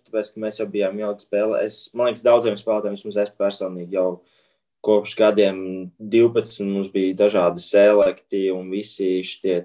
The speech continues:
te, un mēs spēcklasē kopā daudziem spēlējām, un, un mums arī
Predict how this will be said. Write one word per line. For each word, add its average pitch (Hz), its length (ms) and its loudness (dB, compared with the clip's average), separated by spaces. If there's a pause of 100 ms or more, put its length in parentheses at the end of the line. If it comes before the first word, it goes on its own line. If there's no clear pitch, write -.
te, 95 160 2 (400)
un 87 280 -6
mēs 85 280 -10
spēcklasē 107 680 2
kopā 98 320 -4
daudziem 95 380 -2
spēlējām, 92 800 -4
un, 90 140 -14 (880)
un 95 500 -6
mums 123 320 0
arī 135 160 6